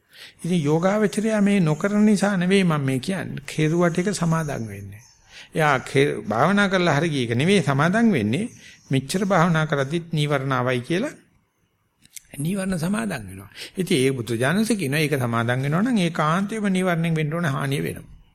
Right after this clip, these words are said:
ඒක තමයි මේ සංකදම සූත්‍රයේ තියෙන ප්‍රධානම මේ තේමාව. ඒක මම සම්බන්ධ කරනවා මේ සීලබ්බත පරාමාස වලට.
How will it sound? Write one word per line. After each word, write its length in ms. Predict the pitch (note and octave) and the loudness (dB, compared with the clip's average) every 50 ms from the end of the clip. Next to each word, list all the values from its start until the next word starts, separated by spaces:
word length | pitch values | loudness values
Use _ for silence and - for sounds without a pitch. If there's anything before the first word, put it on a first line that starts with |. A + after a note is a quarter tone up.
| _ _ _ _ _ _ _ _ _ _ _ _ - | _ _ _ _ _ _ _ _ _ _ _ _ -2
ඒක 120 | D3 C#3 | 0 0
තමයි 260 | C3+ C#3+ C3+ C3+ C#3+ | 0 0 -2 -2 -2
මේ 140 | D3+ D3 C#3 | -2 -2 -2
සංකදම 480 | C#3 - C3+ C3+ C3 C#3+ C#3+ C3 B2+ C3+ | -2 -2 -2 -2 -2 -2 -4 -4 -4 -4
සූත්‍රයේ 440 | C3 - C#3+ C3+ B2+ - - C3+ A#2+ | -4 -4 -4 -6 -6 -4 -4 -4 -4
තියෙන 280 | A#2 - C3 B2 A#2+ A#2 A#2 A2 A#2 A#2+ - - - - - - - _ | -4 -4 -2 -2 -2 -2 -4 -6 -8 -14 -20 -20 -20 -20 -20 -20 -20 _
ප්‍රධානම 640 | _ - B2 A#2 A2+ A#2+ G#2+ B2+ C3+ B2+ C3 B2+ B2+ B2+ A#2+ A#2 G#2+ - A#2 - - _ _ _ _ _ - | _ -4 -2 -2 0 -2 0 0 0 0 0 0 -2 -2 -2 -4 -6 -8 -14 -18 -20 _ _ _ _ _ -14
මේ 260 | A2 G#2 F#2+ F2+ F2+ - _ | -12 -12 -12 -12 -14 -14 _
තේමාව. 500 | - - C3 B2+ C3+ D3+ E3 F3+ F#3+ A#3 C#4+ D4+ - - - - - - _ _ _ _ - | 2 4 4 4 4 4 0 0 0 0 -2 -4 -6 -12 -20 -20 -20 -20 _ _ _ _ -6
ඒක 240 | - C3+ D3+ F3+ F3 | -2 0 0 0 2
මම 280 | A#3+ A3 A3 G#3 G3 F#3 | 2 4 4 4 4 2
සම්බන්ධ 520 | - - D3+ C#3 C3+ C3+ C3 B2 B2+ B2 | 0 0 0 0 0 0 0 0 0 -2
කරනවා 340 | A#2 B2+ A#2+ A#2 A#2 B2 C#3 | 0 -2 -2 -2 -2 -2 -2
මේ 180 | C#3+ D#3 F3+ F#3 | 0 0 -2 -2
සීලබ්බත 520 | - - D#3+ D3+ D3 D3+ C#3 C3+ D3 C#3 - | -2 -2 -2 -2 -2 -2 -2 -4 -4 -6 -6
පරාමාස 580 | F3+ F3 E3 D#3 C#3+ C3+ A#2+ A#2+ A2+ A#2 - - | -8 -6 -6 -6 -6 -6 -6 -6 -8 -8 -10 -10
වලට. 260 | C3 - A#2+ A#2+ | -12 -14 -14 -16